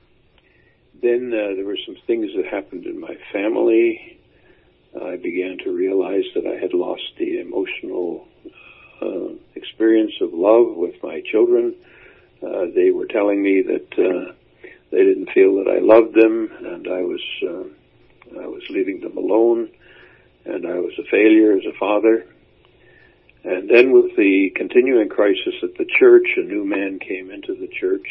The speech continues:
a new pastor. And it was only, he was only here about six weeks when he informed me after my coming to him time and again. Uh, he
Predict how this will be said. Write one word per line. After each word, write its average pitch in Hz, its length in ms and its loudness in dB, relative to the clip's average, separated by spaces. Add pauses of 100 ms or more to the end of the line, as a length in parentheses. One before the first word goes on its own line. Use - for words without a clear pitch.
a 95 60 -16
new 87 180 -18
pastor. 92 520 -20 (880)
And 90 360 -18
it 92 140 -10
was 95 180 -16
only, 98 220 -14
he - 100 -14
was 95 100 -12
only 98 180 -14
here 92 160 -8
about - 220 -12 (140)
six 92 260 -8
weeks 90 340 -10
when 90 140 -18
he 98 120 -16
informed 92 520 -12
me - 260 -10
after - 360 -16
my 92 360 -16 (800)
coming 101 320 -10 (100)
to 127 120 -8
him 101 380 -10
time 92 320 -10
and 92 120 -14
again. 107 560 -4 (180)
Uh, - 260 -20
he - 200 -12